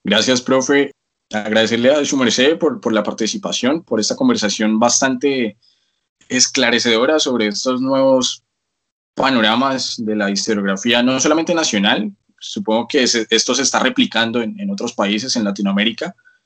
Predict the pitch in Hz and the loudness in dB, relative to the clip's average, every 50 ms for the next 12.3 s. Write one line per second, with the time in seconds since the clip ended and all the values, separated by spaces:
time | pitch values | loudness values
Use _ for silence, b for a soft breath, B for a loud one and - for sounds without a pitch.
0 | _ _ - - 98 98 - 117 113 117 113 113 120 - - 233 - 101 - 110 | _ _ -12 -8 -4 -2 -2 -2 -2 0 0 0 0 0 -2 -4 -2 2 2 2
1 | 110 104 151 170 180 - - _ _ _ _ _ _ - - 113 113 117 117 117 | 2 0 -2 -2 -2 -2 -6 _ _ _ _ _ _ -8 -6 -4 -2 -2 -2 -2
2 | 110 - 120 104 - - 110 107 110 117 139 165 180 185 185 180 156 143 131 120 | -2 0 -2 -2 0 0 2 2 4 4 4 4 4 4 4 4 4 2 2 -2
3 | 113 113 113 107 117 123 135 156 156 139 127 127 147 165 170 165 151 131 123 120 | -2 -2 -2 0 2 4 4 4 4 4 4 4 4 4 4 2 0 0 -4 -2
4 | 120 117 110 113 110 107 107 - - - 127 135 147 151 156 160 160 151 147 135 | -2 -2 -2 0 0 -2 -2 -4 -4 0 0 2 4 4 4 4 2 0 0 0
5 | 120 110 - - 131 127 131 139 143 151 147 139 127 123 117 117 110 104 107 117 | 0 0 0 0 2 2 2 4 2 2 2 2 2 2 2 2 2 0 2 2
6 | 123 131 135 127 127 110 98 - 120 123 131 143 156 151 - 131 110 98 107 - | 2 2 2 2 -2 -2 -2 -2 -2 0 0 0 -2 -2 -4 -8 -8 -6 -6 -6
7 | - 101 107 113 117 113 110 107 101 104 104 101 101 98 - 101 95 95 92 104 | -2 0 0 0 2 0 0 0 0 0 -2 -2 -2 -2 -2 -2 -4 -2 -2 -2
8 | 113 110 104 104 113 110 117 123 139 135 - 110 107 101 - 135 123 120 123 135 | -2 0 0 0 0 -2 -2 -2 -4 -4 -2 -4 -4 0 2 2 2 2 2 2
9 | 135 135 135 135 123 - 135 127 127 127 123 131 127 120 - - 127 123 123 120 | 2 2 2 0 -2 -2 0 2 2 2 2 0 0 -2 0 0 2 2 2 2
10 | 120 - 135 123 123 123 - 117 120 117 113 113 - 135 135 135 - - 117 107 | 0 -2 0 0 0 2 0 -2 0 0 -2 -2 0 -2 -2 -2 -2 -2 0 0
11 | 104 110 117 120 - - 123 110 107 - - 120 117 120 120 - - 123 120 120 | 2 0 -2 -4 -2 -2 0 0 0 0 -2 -2 -2 0 0 2 2 4 4 4
12 | 120 113 110 104 98 98 | 2 2 0 0 -2 -4